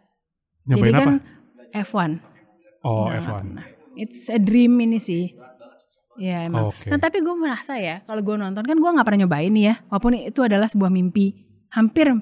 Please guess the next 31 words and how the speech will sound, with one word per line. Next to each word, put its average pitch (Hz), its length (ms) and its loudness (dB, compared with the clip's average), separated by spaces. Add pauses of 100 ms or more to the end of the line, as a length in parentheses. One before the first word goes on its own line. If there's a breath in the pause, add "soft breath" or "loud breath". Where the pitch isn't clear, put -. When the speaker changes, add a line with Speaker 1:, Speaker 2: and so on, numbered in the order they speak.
(120)
Speaker 2:
semua 226 420 0
mimpi 214 340 2
pembalap 202 540 -2
tuh 269 300 -6
pengen 185 300 -6
nyobain 180 480 -4 (160)
atau 208 160 -8
pengen 170 260 -2
Speaker 1:
Mobil 190 80 2
Speaker 2:
jadi 202 100 0
Speaker 1:
F - 20 -2
one. - 80 -6
Speaker 2:
pembalap 165 280 0
F 170 160 -6
one. 147 120 -8 (360 soft breath)
Maksudnya 202 380 -2 (760 soft breath)
pasti 254 240 -2
cita-citanya 262 560 -2
adalah 247 240 -4
apa? 277 80 -12
Cita-citanya 262 540 -14
pengen 277 180 -4
jadi 226 140 -6
pembalap 208 260 -2
F 208 140 -10
one 254 120 -2
ya, 165 120 -6
pastilah 180 440 -4
gitu. 165 180 -8
Kalau 185 260 -4
lo, 285 100 2